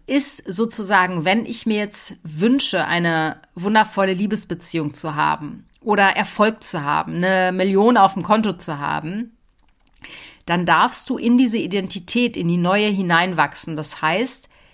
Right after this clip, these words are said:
du darfst dich immer mehr angleichen als jemand, der sich erfolgreich fühlt, der sich geliebt fühlt, der sich unterstützt fühlt. Und das erfordert,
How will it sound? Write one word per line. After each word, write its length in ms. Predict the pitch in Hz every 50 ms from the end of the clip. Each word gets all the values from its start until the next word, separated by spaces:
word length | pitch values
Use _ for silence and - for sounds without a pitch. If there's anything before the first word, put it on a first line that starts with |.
| _ _ _ _ _ _ _ _ _ _ _ _ _ _
du 120 | - 185 175
darfst 340 | 170 196 214 220 - - 214
dich 140 | 208 -
immer 180 | - 214 226 220
mehr 220 | 214 208 185 -
angleichen 840 | - 202 240 269 240 196 165 151 147 156 170 170 - - 220 226 220 -
als 320 | - 185 190 190 - -
jemand, 400 | 196 202 190 196 190 190 185 180
der 180 | 190 185 185 190
sich 480 | 180 196 190 185 175 - - - - _ _ _ _ _ _ _ _ _ _ _ _ -
erfolgreich 880 | 196 196 - - - 214 220 233 233 - - - 160 160 156 - - -
fühlt, 520 | - 160 151 147 151 160 151 - - - _ _ _ _ _ 202
der 120 | 202 202
sich 440 | 190 214 208 202 202 - - - _ _ _ _ _ _ _ _ _ _
geliebt 500 | 220 220 226 220 233 247 247 240 - -
fühlt, 560 | - - 160 156 147 147 147 - - - _
der 120 | 190 208 202
sich 200 | 202 202 - 214
unterstützt 720 | 208 - 208 196 - - - 240 - - - - - -
fühlt. 420 | - 160 156 156 151 151 - - _ _ _ _ _ _ _ _ _ _ _ _ _ _ _ _ _ _ _ _
Und 420 | - 208 220 220 220 220 - - -
das 420 | 208 170 - 214 - 285 294 - -
erfordert, 960 | - - 180 175 - - 226 226 240 220 196 180 165 170 175 196 190 - -